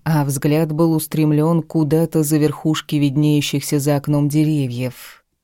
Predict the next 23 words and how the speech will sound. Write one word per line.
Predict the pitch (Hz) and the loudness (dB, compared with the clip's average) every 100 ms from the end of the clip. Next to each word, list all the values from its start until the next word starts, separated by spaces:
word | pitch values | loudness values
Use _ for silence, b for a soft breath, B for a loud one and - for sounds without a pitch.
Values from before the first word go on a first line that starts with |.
| _ _ _ - | _ _ _ -6
Когда | 180 180 | -2 2
я | 247 | 2
подошёл | 233 214 - 214 | 4 0 2 0
ближе, | 185 196 269 180 147 | 2 2 2 2 2
он | 151 | 2
глянул | 151 202 254 208 143 | 2 2 4 4 4
на | 135 | 2
меня, | 135 135 135 131 - | 0 0 0 -2 -6
хмыкнул | - - 185 240 - 269 262 254 | -8 2 4 4 2 0 4 2
и | 233 226 214 | 2 2 2
жестом | 156 151 214 240 269 | 4 4 2 2 0
указал | 254 185 151 185 220 | 2 0 2 2 2
присаживаться | 226 208 170 175 190 196 - | 0 0 0 0 0 -2 -2
напротив. | 202 233 233 147 139 139 - 131 - - _ _ _ b b b b | 0 0 0 -2 0 -2 -2 -4 -6 -18 _ _ _ b b b b
Я | 151 147 | 0 0
опустился | 143 151 - 156 - 156 | 2 -2 2 0 2 2
на | 151 | 2
диван | 147 147 160 | 2 2 2
по | 151 | 0
другую | 147 151 151 156 | 0 2 2 2
сторону | 147 - 156 151 151 | 0 0 2 2 0
чайного | - 147 147 147 | 0 0 2 0
столика | 147 - 220 170 147 151 143 | -2 -2 0 0 0 0 0